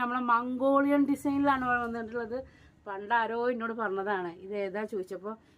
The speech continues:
ഇതാണ് മംഗോളിയൻ ഡിസൈൻ. ഞാൻ പിന്നെ ആ ഡിസൈൻ അങ്ങോട്ട്, ഞാൻ അങ്ങോട്ട്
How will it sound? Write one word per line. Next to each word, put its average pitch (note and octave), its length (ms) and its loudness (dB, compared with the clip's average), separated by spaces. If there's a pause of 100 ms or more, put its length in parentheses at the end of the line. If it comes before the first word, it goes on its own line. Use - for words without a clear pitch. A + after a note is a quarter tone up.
(140)
ഇതാണ് G#3+ 320 -2
മംഗോളിയൻ G3 520 -2
ഡിസൈൻ. G3 280 -2 (160)
ഞാൻ G3 180 -10 (120)
പിന്നെ A#3 300 -4
ആ A#3 40 4 (140)
ഡിസൈൻ G#3 340 -4 (480)
അങ്ങോട്ട്, G#3 300 -2 (120)
ഞാൻ F#3+ 180 -8
അങ്ങോട്ട് A3 240 -8